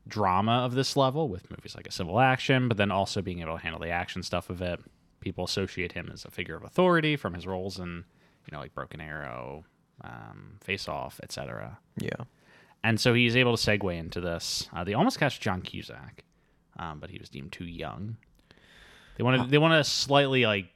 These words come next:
Speaker 1: you know,
Speaker 2: Older guy.
Speaker 1: older, not grizzled necessarily, but, like, someone with some clout to them.
Speaker 2: If there's anything that does not describe Travolta's character in this movie, grizzled would be one of them.
Speaker 1: <laughs>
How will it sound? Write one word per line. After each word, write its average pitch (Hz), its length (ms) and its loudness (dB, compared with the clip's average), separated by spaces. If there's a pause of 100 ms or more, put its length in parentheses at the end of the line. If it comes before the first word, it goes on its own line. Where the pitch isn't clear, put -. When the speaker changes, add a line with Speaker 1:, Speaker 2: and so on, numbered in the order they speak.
Speaker 1:
you 104 80 -4
know, 85 240 -4
Speaker 2:
Older 92 260 0
guy. 104 320 0
Speaker 1:
older, 117 640 4 (180)
not 117 280 0
grizzled 110 500 2
necessarily, 123 600 0
but, 90 200 -4
like, 78 360 -10 (600)
someone 139 460 4
with 117 160 4
some 98 180 0
clout - 380 -6
to - 80 -10
them. - 400 -16
Speaker 2:
If 147 140 -2
there's 151 200 4
anything 160 500 2
that 113 160 4
does 95 180 2
not 90 280 2
describe - 460 -2
Travolta's 98 460 -4
character 85 280 -2
in - 60 -8
this - 160 -6
movie, - 340 -6
grizzled 110 480 4
would 90 220 0
be 170 80 10
one - 240 8
of - 100 -4
them. - 380 6 (520)
Speaker 1:
<laughs> - 540 -16